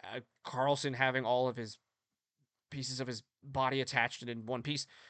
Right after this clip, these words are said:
you know, all that good to go, then they'll be fine. Uh, I think Ovechkin, you said, obviously, I think Backstrom is not going anywhere. I think he's another guy that's gonna retire at Capital. And,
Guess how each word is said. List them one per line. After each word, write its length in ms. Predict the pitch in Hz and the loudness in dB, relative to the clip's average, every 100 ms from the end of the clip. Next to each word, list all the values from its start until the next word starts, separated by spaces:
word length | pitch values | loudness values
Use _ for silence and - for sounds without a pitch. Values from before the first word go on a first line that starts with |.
| - | -12
you 80 | - | 0
know, 140 | 147 131 | 4 4
all 260 | 135 147 | 6 6
that 180 | 151 143 | 6 6
good 140 | 156 | 6
to 100 | 139 | 2
go, 220 | 131 175 190 | 6 8 8
then 180 | 143 | 2
they'll 120 | 127 123 | -2 -2
be 80 | 123 | -2
fine. 380 | 147 147 147 135 _ _ _ - | 0 2 0 -6 _ _ _ 0
Uh, 340 | 139 135 135 | 4 4 4
I 60 | 139 | 2
think 140 | 147 | 0
Ovechkin, 300 | 139 147 180 | 4 4 4
you 60 | 165 | 2
said, 140 | 165 | 4
obviously, 220 | 147 143 147 | 4 4 2
I 40 | |
think 140 | 139 | -2
Backstrom 460 | 120 131 143 - 170 - | 4 4 4 2 -2 -4
is 100 | 160 | 0
not 200 | 170 151 | 4 4
going 240 | 156 170 165 | 4 4 4
anywhere. 260 | 170 175 | 2 4
I 60 | 156 | 2
think 120 | 123 | 2
he's 100 | 120 | -4
another 220 | 117 123 | -2 -2
guy 100 | 131 | 0
that's 120 | 131 | 0
gonna 100 | 131 | 0
retire 340 | 123 127 131 123 | -4 0 2 2
at 80 | 120 | 2
Capital. 460 | 131 123 131 120 _ - _ _ | 0 2 -2 -4 _ -20 _ _
And, 920 | 139 143 143 143 143 143 143 139 135 | -2 0 2 0 0 0 0 -2 -4